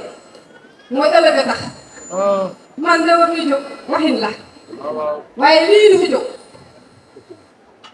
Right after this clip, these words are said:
Ne la yaay man maay yow. Ak na mu demee. Bu doon lu ñuy sàkku la dama naan doonul woon lu ngeen di sàkku, lu ngeen, lu ngeen sàkku. Wax nga ñu ko ba tey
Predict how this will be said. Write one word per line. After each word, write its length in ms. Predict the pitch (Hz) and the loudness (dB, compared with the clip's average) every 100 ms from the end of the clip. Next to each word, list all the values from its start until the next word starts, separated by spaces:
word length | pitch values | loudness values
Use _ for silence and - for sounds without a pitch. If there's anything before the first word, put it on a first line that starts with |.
| _ - - _ _ | _ -18 -18 _ _
Ne 160 | - 240 | -8 -2
la 120 | 247 | 0
yaay 240 | 247 247 247 | 2 0 0
man 180 | 254 320 - - - | 0 -2 -6 -14 -14
maay 280 | 214 220 196 | -8 -6 -4
yow. 160 | 185 - - - _ _ - _ _ _ _ _ _ _ - | -6 -10 -20 -20 _ _ -20 _ _ _ _ _ _ _ -8
Ak 60 | 254 | -2
na 160 | 285 | 0
mu 120 | 285 254 | 0 -2
demee. 340 | 233 - - - _ _ _ _ _ _ _ _ _ _ _ _ 247 | -4 -6 -10 -18 _ _ _ _ _ _ _ _ _ _ _ _ -6
Bu 120 | 349 | -2
doon 160 | 370 349 | 0 2
lu 60 | |
ñuy 180 | 349 330 | 2 0
sàkku 300 | 330 285 285 | 0 0 0
la 320 | 214 - - - - - - - - _ - | -4 -4 -6 -10 -12 -14 -20 -20 -20 _ -4
dama 180 | 269 285 | -2 2
naan 220 | 277 269 | 0 0
doonul 380 | 294 311 302 277 | 2 2 2 2
woon 220 | 277 262 - - - - - _ - - - - - - - _ _ _ _ | 4 2 0 -12 -16 -20 -20 _ -12 -12 -12 -20 -20 -20 -20 _ _ _ _
lu 80 | 233 | -4
ngeen 220 | 269 254 | 0 0
di 80 | 254 | -2
sàkku, 280 | 254 247 208 | -6 -10 -12
lu 80 | 247 | -8
ngeen, 240 | 254 254 | -6 -4
lu 80 | 254 | -2
ngeen 160 | 247 240 | -2 0
sàkku. 280 | 240 - - - - _ - | -2 -4 -12 -18 -20 _ -8
Wax 140 | 220 | -6
nga 120 | 226 | -2
ñu 120 | 220 233 | -2 -2
ko 60 | |
ba 80 | 277 | -2
tey 180 | 262 202 | -2 -6